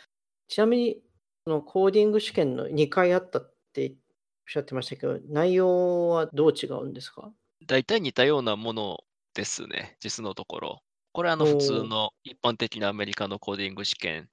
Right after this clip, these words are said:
Speaker 2: と同じで、
Speaker 1: はい。
Speaker 2: えっと、
Speaker 1: はい。
Speaker 2: 競技プログラミングみたいな問題が出て、じゃあこれを解くにはどうすればいいかなっていうディスカッションをしながら、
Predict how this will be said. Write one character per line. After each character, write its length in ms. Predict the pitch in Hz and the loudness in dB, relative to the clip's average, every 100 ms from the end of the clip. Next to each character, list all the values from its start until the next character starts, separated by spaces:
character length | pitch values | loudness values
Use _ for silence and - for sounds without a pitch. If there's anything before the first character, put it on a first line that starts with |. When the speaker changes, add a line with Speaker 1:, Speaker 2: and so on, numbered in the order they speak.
| - | -10
Speaker 2:
と 140 | 110 | -8
同 160 | 107 104 | -4 -4
じ 140 | - | -2
で、 60 | 120 | 0
Speaker 1:
は 100 | 147 | 2
い。 60 | 143 - _ _ - | 2 -2 _ _ -4
Speaker 2:
え 340 | 107 104 104 | 0 2 0
っ 40 | |
と、 180 | - 110 | -2 -6
Speaker 1:
は 60 | 92 | -4
い。 20 | |
Speaker 2:
競 180 | - 170 | -4 -4
技 100 | 160 | -2
プ 120 | 170 | 2
ロ 100 | 165 | 2
グ 80 | 165 | 4
ラ 120 | 160 | 2
ミ 120 | 139 | 0
ン 100 | 123 | -4
グ 100 | 117 | -6
み 120 | 123 | -8
た 200 | 123 110 | 2 4
い 100 | 113 | 4
な 280 | 120 143 143 - | 4 2 2 -2
問 240 | 107 104 | -8 -4
題 260 | 87 95 98 | 0 2 2
が 140 | 107 | 0
出 140 | 101 101 | 0 -2
て、 320 | - 135 131 _ _ | 2 2 2 _ _
じ 80 | - | -4
ゃ 40 | |
あ 40 | 104 | -2
こ 140 | 123 | 0
れ 120 | 117 110 | 2 4
を 180 | 107 - _ _ _ - | 2 0 _ _ _ -18
解 120 | 110 | -10
く 100 | 113 | -8
に 100 | 101 | -6
は 80 | 92 | -6
ど 120 | 123 | -6
う 20 | |
す 120 | 123 | -6
れ 80 | 127 | -4
ば 120 | 113 | 0
い 60 | 110 | 0
い 40 | |
か 140 | 107 117 | 0 -2
な 160 | 139 | -2
っ 40 | - _ _ | -6 _ _
て 100 | 110 | -4
い 120 | 104 | -4
う 40 | |
デ 100 | 98 | -4
ィ 20 | 104 | -8
ス 100 | - | -4
カ 120 | 110 | -2
ッ 40 | |
シ 120 | 101 | -2
ョ 40 | - | -4
ン 20 | |
を 20 | |
し 100 | - | -6
な 100 | - | -6
が 140 | 104 113 | -2 2
ら、 220 | 139 135 | 2 2